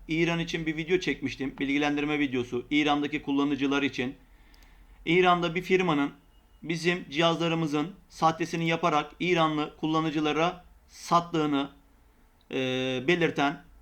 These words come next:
bir video çekmiştik. E, bunun neticesinde sonra farklı duyumlar aldık. Bu şahıs şimdi İran içinde diyormuş ki, e, bu satmış olduğu kişilere, e, "Hira Dedektör, e, yalan söylüyor.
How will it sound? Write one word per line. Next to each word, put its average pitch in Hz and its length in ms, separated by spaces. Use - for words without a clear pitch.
bir 175 120
video 180 260
çekmiştik. 131 680
E, 139 300
bunun 208 220
neticesinde 196 800
sonra 196 340
farklı 180 340
duyumlar 185 340
aldık. 147 440
Bu 196 80
şahıs 196 340
şimdi 185 280
İran 185 420
içinde 180 580
diyormuş 214 380
ki, 139 240
e, 139 260
bu 170 80
satmış 170 380
olduğu 160 280
kişilere, 165 600
e, 156 100
"Hira 196 220
Dedektör, 185 460
e, 131 100
yalan 143 480
söylüyor. 190 460